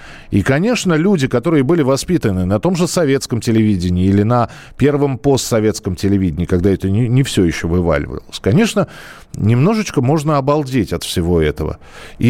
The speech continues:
и, и, и с-, и справа враги, и слева враги, и куда отступать, и хочется действительно занять оборону и держать, значит, э,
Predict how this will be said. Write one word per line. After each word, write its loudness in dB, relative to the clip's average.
и, -2
и, -6
и 4
с-, 2
и 2
справа 2
враги, 0
и 4
слева 2
враги, 0
и 2
куда 0
отступать, 0
и 4
хочется -2
действительно 0
занять -2
оборону 2
и 2
держать, 0
значит, -2
э, 2